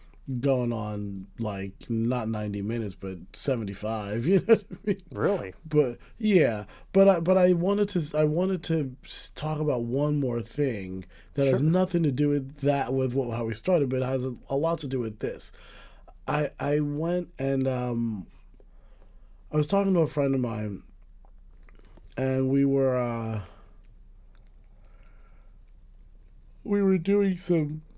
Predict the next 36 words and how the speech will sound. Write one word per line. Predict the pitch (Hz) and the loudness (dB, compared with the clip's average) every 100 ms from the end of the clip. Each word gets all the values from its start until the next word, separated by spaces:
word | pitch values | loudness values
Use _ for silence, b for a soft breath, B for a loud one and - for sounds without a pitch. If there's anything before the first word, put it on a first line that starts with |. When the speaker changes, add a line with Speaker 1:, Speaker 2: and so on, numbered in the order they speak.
| - | -10
Speaker 1:
social | - - 170 151 - 139 | -4 0 2 2 0 0
distancing | 117 123 127 - - 123 107 - 117 107 101 | 0 0 0 -2 -2 -2 -2 -4 -2 -2 -2
jamming, | 98 107 104 117 127 139 139 B B B - | -2 -2 0 0 -2 -2 -6 B B B -8
right? | 123 117 127 95 107 117 - - - b b b b b b - - - | -2 0 0 -2 -12 -20 -20 -20 -20 b b b b b b -20 -12 -2
As | 127 123 | 0 0
best | 110 127 123 - | 0 0 0 -4
we | 131 113 | -2 -2
could. | 110 117 117 135 135 - b b b b b b - - - - - - - | -2 -4 -2 -2 -4 -12 b b b b b b -20 -20 -20 -20 -20 -20 -8
And | 143 147 147 147 147 143 - - - - - - - - - - - - - - - - - - - | -2 0 2 2 0 -2 -8 -20 -20 -20 -20 -20 -20 -20 -20 -20 -20 -20 -20 -20 -20 -20 -20 -20 -2
I | 147 | 2
was | 160 | 2
playing | 156 - 196 202 | 0 0 0 0
for | 185 | -2
him | 165 | 0
a | 143 | 0
bunch | 117 135 135 | 2 2 0
of | 139 | -4
stuff | - 139 - | -2 -2 -2
that | 131 | -2
I'm | 120 | -2
working | 113 113 117 113 | -2 -4 -4 -4
on. | 101 101 | -4 -4
I've | 117 | -2
known | 147 180 180 | 0 2 0
him | |
for | 135 127 | -2 -4
a | 110 | -2
very | 127 123 113 | -2 -2 -2
long | 107 | -4
time. | 104 113 110 | -4 -4 -4
I'm | 107 | -2
very | 131 139 | -2 -2
comfortable | 113 127 135 135 123 117 | -4 -6 -6 -6 -4 -2
around | 107 101 95 | -2 -4 -4
him. | 101 | -6
So | 190 - 127 | -6 -2 -2